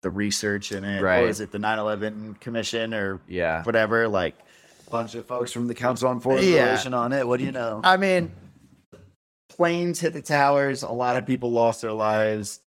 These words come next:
Speaker 1: I don't know if our government had any involvement. I think they might have known.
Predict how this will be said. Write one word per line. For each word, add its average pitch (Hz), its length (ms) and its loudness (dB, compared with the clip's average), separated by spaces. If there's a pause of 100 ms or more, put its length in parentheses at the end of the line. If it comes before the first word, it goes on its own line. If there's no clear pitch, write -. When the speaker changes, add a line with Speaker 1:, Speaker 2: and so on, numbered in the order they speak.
(100)
Speaker 1:
I 120 60 0
don't 120 260 2
know 110 500 0 (140)
if 107 180 -20 (480)
our 110 140 -2
government 107 640 0 (1000)
had 123 300 2
any 120 240 0
involvement. 160 680 0 (840)
I 139 140 6
think 139 280 0
they 117 160 6
might 113 320 4
have 175 100 6
known. 196 440 4